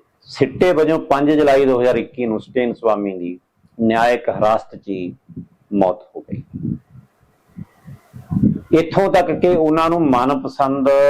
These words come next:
ਮੈਡੀਕਲ ਫੈਸਿਲਿਟੀ ਵਾਲੇ ਹਸਪਤਾਲ 'ਚ ਵੀ ਨਹੀਂ ਜਾਣ ਦਿੱਤਾ ਗਿਆ। ਨਰਿੰਦਰ ਮੋਦੀ,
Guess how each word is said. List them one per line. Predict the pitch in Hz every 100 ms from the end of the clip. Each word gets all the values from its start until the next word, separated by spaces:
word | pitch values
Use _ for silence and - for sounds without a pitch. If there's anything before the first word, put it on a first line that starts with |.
| 143
ਮੈਡੀਕਲ | 131 113 117 131 135 131
ਫੈਸਿਲਿਟੀ | 131 _ 127 120 117 127
ਵਾਲੇ | 113 120 113
ਹਸਪਤਾਲ | 107 107 _ - 120 117 107 - _ _ - - - - _ _ _ - - - _ _ -
'ਚ |
ਵੀ | 135 117
ਨਹੀਂ | 123
ਜਾਣ | 107 95
ਦਿੱਤਾ | 90 87 87
ਗਿਆ। | 82 80 78 _ _ - - _ - - _ _ _ _ _ - - - - _ _ _ _ -
ਨਰਿੰਦਰ | 117 131 151 165 190
ਮੋਦੀ, | 175 170 147 175 180 175 -